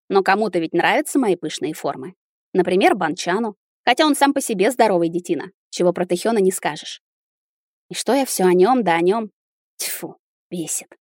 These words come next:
«Эй, ты чего такая злая? Сейчас дырку во мне прожжешь», раздался неловкий смех со стороны Джонни. Оказывается, я действительно все это время смотрела на него, буквально прожигая дырку в груди.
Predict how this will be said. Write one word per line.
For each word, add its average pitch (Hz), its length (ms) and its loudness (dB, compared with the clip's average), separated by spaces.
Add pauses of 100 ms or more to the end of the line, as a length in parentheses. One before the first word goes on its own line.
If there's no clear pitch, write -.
(500)
«Эй, 220 360 2 (120)
ты 185 100 -8
чего 262 240 -2
такая 359 320 4
злая? 311 420 2 (480)
Сейчас 214 380 0
дырку 254 300 2
во 165 100 2
мне 165 160 0
прожжешь», - 520 -6 (440)
раздался 196 480 0
неловкий 185 400 2
смех 262 260 -2
со - 100 -10
стороны 165 360 0
Джонни. 156 420 -8 (460)
Оказывается, 196 560 2
я 175 80 6
действительно 180 540 0
все 208 180 -2
это 180 160 -2
время 214 240 0
смотрела 185 440 2
на 165 100 2
него, 180 320 0 (240)
буквально 208 460 2
прожигая 185 500 0
дырку 175 320 -2
в - 80 -10
груди. 175 380 -2